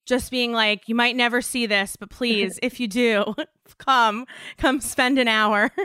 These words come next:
Speaker 1: <laughs>
Speaker 2: Girl, you do not know that I actually live in my D Ms, okay?
Speaker 1: <laughs>
Speaker 2: That's, that's my safe space.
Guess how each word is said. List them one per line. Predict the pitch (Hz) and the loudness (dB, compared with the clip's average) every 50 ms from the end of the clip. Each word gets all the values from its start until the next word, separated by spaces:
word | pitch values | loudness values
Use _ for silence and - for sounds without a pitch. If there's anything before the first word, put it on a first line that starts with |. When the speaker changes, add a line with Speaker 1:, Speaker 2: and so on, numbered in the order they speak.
| - _ _ _ _ _ _ | -6 _ _ _ _ _ _
Speaker 1:
<laughs> | _ _ _ _ _ _ _ - | _ _ _ _ _ _ _ -2
Speaker 2:
Girl, | - 208 202 190 185 175 160 151 | 0 2 4 4 4 4 2 0
you | 147 160 190 190 | -2 -4 -6 -6
do | 165 190 190 | -4 -4 -4
not | 185 185 190 214 220 226 | -2 -2 -2 -2 -2 -2
know | 214 202 196 202 | -4 -6 -6 -6
that | 175 185 180 175 165 - - _ - | -4 -2 -2 -2 -2 -4 -8 _ -12
I | - 165 - | -12 -10 -6
actually | - 202 220 233 233 - 294 269 240 214 196 | -2 -2 -2 -2 -4 -8 -12 -10 -8 -8 -8
live | 170 160 160 170 170 165 160 | -8 -8 -8 -8 -8 -10 -10
in | 175 170 | -10 -10
my | 170 165 165 | -8 -8 -10
D | 165 143 156 156 151 151 147 | -10 -12 -12 -12 -10 -10 -12
Ms, | 139 123 92 - - - - - - - 339 320 - | -14 -16 -18 -20 -16 -8 -4 -4 -4 -4 -4 -4 -4
okay? | - 302 277 269 - | -4 -4 -2 -4 -4
Speaker 1:
<laughs> | - - - 508 - - - 508 - _ - 453 - _ - 427 - | -4 -2 -6 -6 -4 -2 -4 -4 -4 _ -8 -8 -8 _ -10 -8 -2
Speaker 2:
That's, | - 185 180 180 190 196 - - - - - - - _ - | 2 2 2 2 2 -2 -6 -14 -20 -20 -20 -20 -20 _ -6
that's | - 185 190 196 196 208 | -4 -2 -2 -4 -6 -10
my | 208 196 180 170 | -8 -8 -8 -8
safe | 170 - - 180 160 160 160 156 | -10 -12 -10 -10 -10 -10 -10 -14
space. | - - _ - 190 196 202 196 196 196 - | -20 -20 _ -8 -8 -8 -8 -10 -12 -14 -16